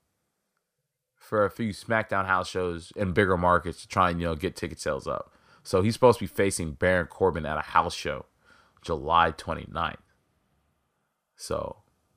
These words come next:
but, I mean, I hope, I hope that we're just not gonna keep this belt on, on Lesnar until Mania just to give it to Roman to try and coordinate him for a fourth Mania in a year.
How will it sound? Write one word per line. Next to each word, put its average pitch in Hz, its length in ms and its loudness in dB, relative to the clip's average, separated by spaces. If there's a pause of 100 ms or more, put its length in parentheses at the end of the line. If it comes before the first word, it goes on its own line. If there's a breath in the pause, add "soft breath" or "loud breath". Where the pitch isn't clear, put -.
(500)
but, 82 360 0 (120)
I 98 100 2
mean, 113 180 4
I 160 180 12
hope, 156 400 10 (840)
I 135 180 12
hope 143 240 12
that 113 260 6
we're 120 200 4
just 107 340 2
not 117 220 8
gonna 104 160 4
keep 110 260 -2
this 95 160 2
belt 101 420 6
on, 92 420 6 (760 soft breath)
on 101 220 2
Lesnar 95 640 6 (120)
until 107 320 6
Mania 90 840 2
just 110 240 0
to 101 60 -6
give 90 220 2
it 90 80 -8
to 101 80 -4
Roman 87 500 0 (220)
to - 80 -14
try 101 240 4
and 87 80 0
coordinate 95 420 2
him 92 180 0
for 85 440 2
a 87 100 2
fourth 98 560 2
Mania 87 380 0
in 73 60 -6
a 71 40 -10
year. 82 380 -2